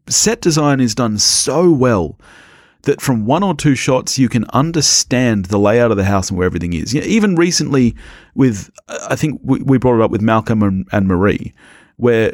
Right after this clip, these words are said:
from that very first shot, you know the layout of the house. In this, when you first meet her tenant, it was very confusing where he even lived.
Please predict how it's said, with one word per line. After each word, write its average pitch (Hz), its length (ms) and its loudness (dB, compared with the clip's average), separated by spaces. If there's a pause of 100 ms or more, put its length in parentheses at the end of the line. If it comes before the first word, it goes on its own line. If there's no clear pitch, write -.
from 156 220 -2
that 135 160 -2
very 156 240 0
first 123 320 0
shot, 101 400 0 (420)
you 120 120 0
know 147 180 2
the 127 120 2
layout 107 300 4
of 92 60 -2
the 85 60 -4
house. - 420 -4 (600)
In 180 200 2
this, - 640 0 (320)
when 180 220 0
you 190 100 2
first - 420 0
meet 196 140 0
her 135 160 2
tenant, - 580 0 (380)
it 190 160 -2
was 185 200 0
very 139 440 0
confusing 123 640 -2
where 110 200 4
he 123 180 2
even 117 340 2
lived. 107 600 0